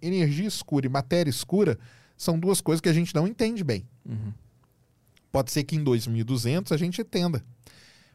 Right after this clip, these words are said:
Speaker 1: Por exemplo, atualmente, hoje, dois mil e vinte e um aqui, não tem vida em nenhum outro lugar do universo, nem vida microbiana, nem nada. Pode ser que daqui dez anos a gente descubra que Marte teve vida. Ima-, imagina a mudança que isso vai dar.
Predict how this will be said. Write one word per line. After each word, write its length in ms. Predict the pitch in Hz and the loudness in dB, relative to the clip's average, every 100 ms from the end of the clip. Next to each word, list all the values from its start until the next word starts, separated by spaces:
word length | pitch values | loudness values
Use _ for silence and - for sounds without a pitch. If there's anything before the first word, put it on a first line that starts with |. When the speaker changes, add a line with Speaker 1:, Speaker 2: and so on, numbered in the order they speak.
| _ | _
Speaker 1:
Por 120 | 156 | 2
exemplo, 420 | 156 143 123 - - _ | 4 2 0 -4 -16 _
atualmente, 880 | 175 220 - 214 135 131 208 185 - | -2 -2 2 2 4 2 2 0 0
hoje, 320 | 113 185 117 | 2 2 2
dois 260 | 104 117 117 | 2 0 2
mil 140 | 170 | 2
e 20 | 170 | 2
vinte 180 | 147 - | 0 -2
e 40 | 131 | -2
um 120 | 117 | -2
aqui, 320 | - 196 208 _ - | 0 0 -2 _ -2
não 300 | 123 185 269 | 2 2 2
tem 220 | 294 277 | -2 0
vida 400 | 151 190 196 107 | 0 0 2 2
em 120 | 135 | 2
nenhum 260 | 165 165 220 | 2 2 0
outro 180 | 247 | -2
lugar 360 | 285 294 311 233 | -2 0 2 2
do 120 | 269 | 0
universo, 540 | 269 302 285 170 139 135 | -2 -2 0 0 0 -2
nem 160 | 180 | -2
vida 180 | 196 190 | 0 0
microbiana, 680 | 175 175 175 165 135 160 214 | -2 0 0 2 0 0 -4
nem 100 | 285 | -2
nada. 320 | 277 170 123 - - - - _ - | -2 0 -2 -8 -20 -20 -20 _ -2
Pode 200 | 180 - | 0 2
ser 100 | 208 | 0
que 80 | |
daqui 240 | 190 175 180 | 0 0 0
dez 380 | 156 165 127 147 | 2 2 2 0
anos 460 | 220 214 120 - - | 0 0 -2 -4 -8
a 80 | 180 | -2
gente 140 | 180 | -2
descubra 500 | 208 196 - 175 202 220 | -2 -4 -2 -2 0 -2
que 140 | - | -2
Marte 400 | 220 190 208 - | 0 0 -2 -6
teve 240 | - 160 | -2 0
vida. 260 | 127 165 139 | 0 0 -2
Ima-, 180 | 131 151 | -2 -4
imagina 360 | 160 180 202 | -4 -4 -4
a 20 | 254 | -4
mudança 520 | 254 170 185 196 147 | -4 0 -2 0 -4
que 120 | 123 | -4
isso 140 | 151 135 | -6 -2
vai 140 | 127 | -2
dar. 220 | 117 104 | -2 -6